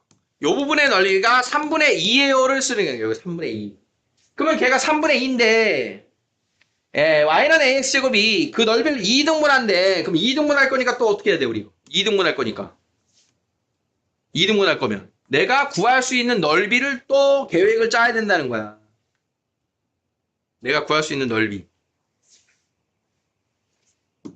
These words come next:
내가 요 앞에 부분을 넓이로 구할 거냐,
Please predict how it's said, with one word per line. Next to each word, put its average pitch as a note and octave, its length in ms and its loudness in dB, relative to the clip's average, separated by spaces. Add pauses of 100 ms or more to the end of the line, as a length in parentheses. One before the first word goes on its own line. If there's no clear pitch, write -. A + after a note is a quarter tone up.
(2250)
내가 G#3+ 600 2
요 F#3 140 2
앞에 E3 500 0
부분을 B3 380 0
넓이로 G#3 520 0
구할 F#3 260 2
거냐, B2+ 600 -2